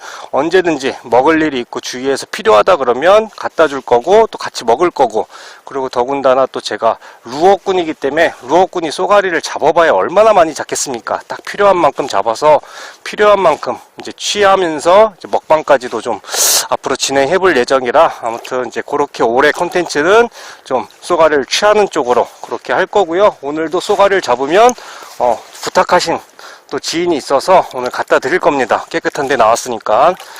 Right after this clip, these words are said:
그래서 오늘 한번 보팅 좀 해보고 야, 시작하기 전에 수온부터 재볼까요? 오랜만에 또 이렇게 말이 길어졌는데 하, 하고 싶은 말은 참 많지만 저도 말하기가 참 힘듭니다.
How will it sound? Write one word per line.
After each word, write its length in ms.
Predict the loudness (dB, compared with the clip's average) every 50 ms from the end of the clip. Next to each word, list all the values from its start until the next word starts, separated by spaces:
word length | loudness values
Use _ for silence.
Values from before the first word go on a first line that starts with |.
| -20 -20 -18 _
그래서 220 | -14 -10 -8 -6
오늘 160 | -4 -2 -2
한번 200 | 0 0 0 -2 0
보팅 320 | 0 -2 0 0 -2 -2 -2 -6 -12 -20 -20 -20
좀 140 | -16 -14
해보고 440 | -10 -6 -4 -4 -2 0 0 0 -2 -4 -8 _ _ _ -20 -20 -20 -20 -20 -20 -20 -20 -20 -20 -20 -20 _ _ -20 -20 _ _ -18 -18 -16 -6 -2
야, 400 | 0 0 2 2 2 0 -2 -4
시작하기 500 | -6 -2 0 0 0 2 2 0 0 0
전에 140 | 0 0 0
수온부터 520 | 0 0 2 4 4 4 2 0 -2 -2
재볼까요? 600 | -2 -2 -2 -2 0 2 4 6 6 6 6 4 2 -4 -18 -20 -14 -10
오랜만에 480 | -6 -6 -4 0 0 0 0 0 -2 -4 -2
또 140 | -2 -2 -2
이렇게 260 | -4 -6 -12 -14 -14 -16 -18 -6 0
말이 200 | 0 2 2 0
길어졌는데 720 | -2 -4 -4 -2 -2 -2 -4 -4 -6 -6 -6 -6 -8 -8 -8 -12 -18 _ _ -20 -20 -20 -20 -20 -20 -20 -20 -20 -20 -20 -20 _ _ _ _
하, 140 | -10 -8 -8
하고 380 | -8 -8 -6 -4 -2 -2 -2
싶은 240 | -4 -8 -8 -8 -4
말은 240 | 0 0 0 0 -2
참 160 | -6 -8 -4
많지만 500 | -2 -2 -2 -2 -6 -6 -4 -2 -2 -2 -4 -8 -18 -20 -20 _ -16 -8
저도 240 | -6 -6 -6 -2 0
말하기가 400 | 2 2 4 2 2 0 -4 -4
참 180 | -4 -6 -6
힘듭니다. 720 | -6 -4 -2 0 0 2 2 2 4 4 6 4 4 0